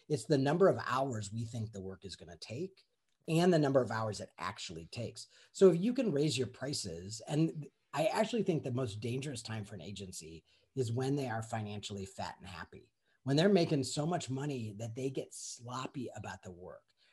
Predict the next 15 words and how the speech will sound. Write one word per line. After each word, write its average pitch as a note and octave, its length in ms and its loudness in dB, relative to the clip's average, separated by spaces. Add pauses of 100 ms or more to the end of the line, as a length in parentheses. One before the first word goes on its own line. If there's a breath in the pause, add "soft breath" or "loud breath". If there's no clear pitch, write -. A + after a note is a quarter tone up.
(120)
They C3+ 100 2
get C#3+ 160 -4
sloppy C3+ 580 -4
about G#2 260 -6
the G2 60 -16
mechanics. G2 580 -12
They're A2+ 180 -10
not A#2+ 380 -6
paying A#2 260 -6
attention G2 640 -10 (260)
to - 80 -10
how G#2+ 240 -2
efficient F#3 480 -2
they F#2 200 -8
are. D#2+ 420 -10